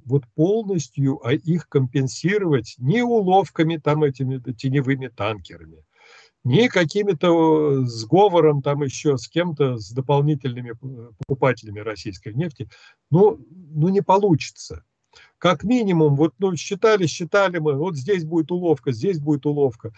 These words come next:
У-, уходит с рынка полтора, как минимум полтора миллиона баррелей нефти в сутки.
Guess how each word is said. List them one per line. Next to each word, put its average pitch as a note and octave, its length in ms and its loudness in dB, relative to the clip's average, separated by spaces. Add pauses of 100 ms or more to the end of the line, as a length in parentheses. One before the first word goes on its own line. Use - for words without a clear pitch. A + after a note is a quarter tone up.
(340)
У-, - 240 -10
уходит G3+ 680 2
с - 140 -14
рынка A3 460 2
полтора, D#3+ 680 2
как E3+ 280 -4
минимум G3+ 440 0
полтора E3+ 460 2
миллиона D#3+ 460 0
баррелей A2 600 -2
нефти F#3+ 400 -2
в - 100 -12
сутки. - 520 -2